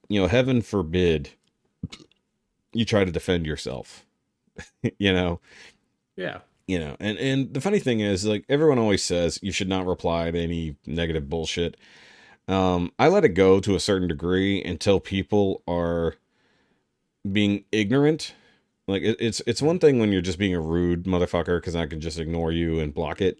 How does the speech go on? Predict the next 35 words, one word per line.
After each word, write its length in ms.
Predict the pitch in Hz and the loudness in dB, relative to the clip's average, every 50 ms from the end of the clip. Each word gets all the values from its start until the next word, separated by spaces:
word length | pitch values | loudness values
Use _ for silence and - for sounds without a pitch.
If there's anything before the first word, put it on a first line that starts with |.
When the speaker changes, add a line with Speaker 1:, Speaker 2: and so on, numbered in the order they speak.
| _ _ _ | _ _ _
Speaker 1:
I 40 | 87 | -6
mean, 220 | 87 82 80 76 - _ | -4 -4 -4 -6 -8 _
it 140 | - 85 - | -10 -8 -8
still 240 | - - - 90 82 | -4 -2 0 0 0
gets 340 | 73 - 90 80 - - - | 0 -2 -6 -6 -6 -8 -6
to 100 | - 113 | -4 -4
you 140 | 82 80 82 | -2 -2 -2
on 100 | 80 76 | -4 -4
the 120 | 78 78 85 | -4 -4 -4
inside 400 | 98 107 - - 113 110 110 104 | -4 -2 -2 0 0 2 2 2
a 40 | 107 | 2
little 180 | 113 113 113 110 | 2 2 2 2
bit. 240 | 131 127 - - - - - - - - - - - - - _ _ - | 2 0 0 -2 -6 -20 -20 -20 -20 -20 -20 -20 -20 -20 -20 _ _ 2
But 320 | 110 104 101 98 - - _ _ _ | 4 4 6 4 2 0 _ _ _
when 200 | - 107 120 131 | 2 4 4 4
it 80 | 127 | 4
gets 280 | 131 160 147 - - - | 2 -2 -2 -2 -4 -6
to, 640 | - - 117 113 110 104 101 98 95 95 92 90 82 - _ _ _ _ _ _ _ _ _ _ _ _ - | -2 0 2 4 4 4 4 4 2 2 2 0 -2 -4 _ _ _ _ _ _ _ _ _ _ _ _ -8
okay, 160 | 107 95 92 | -2 -2 0
so 160 | 85 - 113 104 | 2 2 2 2
for 160 | - 110 113 | 2 0 0
instance, 520 | 107 101 95 - - 107 101 101 - - - _ _ _ _ _ _ | 0 0 0 0 0 0 0 0 -2 -6 -10 _ _ _ _ _ _
I've 360 | 87 95 95 95 90 82 80 82 | -6 -4 -2 -2 -4 -4 -4 -2
been 160 | 98 95 90 | -2 0 2
very 220 | 95 104 107 107 | 2 2 2 0
critical 460 | - - 110 98 92 - 101 92 90 | 0 0 2 2 2 2 2 2 2
of 60 | 90 90 | 2 0
this 140 | 85 - | -2 -2
one 180 | 92 90 92 90 | -2 -2 0 -2
particular 460 | - 92 - 101 92 - 101 95 101 | -2 -4 -4 -6 -4 -2 -2 -2 -2
singing 360 | - - 92 82 80 80 82 | 0 0 0 0 0 -2 -2
group 340 | 78 80 78 76 73 - _ _ _ _ _ _ _ _ _ _ _ _ - 82 | -4 -4 -4 -4 -4 -6 _ _ _ _ _ _ _ _ _ _ _ _ -10 -6
because 600 | 95 95 87 - 92 85 82 82 82 - 80 80 | -4 -4 -2 0 0 0 0 0 -2 -4 -4 -4
they, 380 | 87 85 82 82 82 85 82 71 | -2 -2 0 0 -2 -2 -4 -6
they're, 320 | 78 76 92 87 85 82 | -4 -2 0 0 0 -2